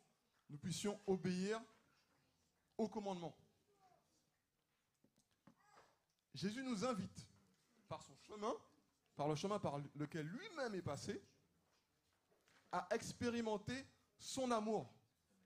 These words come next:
pour qu'on découvre, découvre à quel point l'amour de Dieu est profond.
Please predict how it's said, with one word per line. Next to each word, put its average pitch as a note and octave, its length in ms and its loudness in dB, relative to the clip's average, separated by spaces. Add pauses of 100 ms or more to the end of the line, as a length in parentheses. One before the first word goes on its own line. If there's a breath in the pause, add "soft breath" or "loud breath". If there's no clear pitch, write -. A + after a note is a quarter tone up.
(160)
pour G#3 140 -2
qu'on A3+ 140 -2
découvre, A3 480 -2 (320)
découvre G3 560 0
à E3 120 0
quel G3 200 -2
point G3 240 -2
l'amour E3+ 280 -2
de D3+ 100 -2
Dieu D#3 160 -6
est D3 40 -6
profond. D#3 360 -8